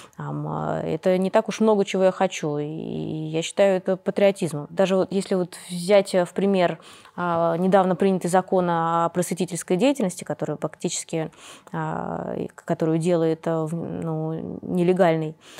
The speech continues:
то тот человек, который это придумал, вот он патриот или вредитель?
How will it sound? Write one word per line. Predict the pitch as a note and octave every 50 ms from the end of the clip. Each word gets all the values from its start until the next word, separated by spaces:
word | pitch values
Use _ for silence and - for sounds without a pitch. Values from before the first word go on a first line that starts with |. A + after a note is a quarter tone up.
| - - _ -
то | G#3 G3 F#3+ F#3+ F#3+ F#3 F3+ F3 -
тот | - A#3 A3+
человек, | - - A3 G#3
который | - F#3+ - F#3 F#3 G#3+
это | - -
придумал, | E3 - F#3+ F3 F3 F#3 E3 D#3 D3+ D3+ D3+
вот | D#3 D#3+ - -
он | E3+ E3+
патриот | - - F#3+ - G3 G#3 A#3+ D#4+ D4+ - G#3+
или | G3 G3 F#3+ G3
вредитель? | F#3 G3 G#3 F3+ E3+ F3+ D#3 - - - F3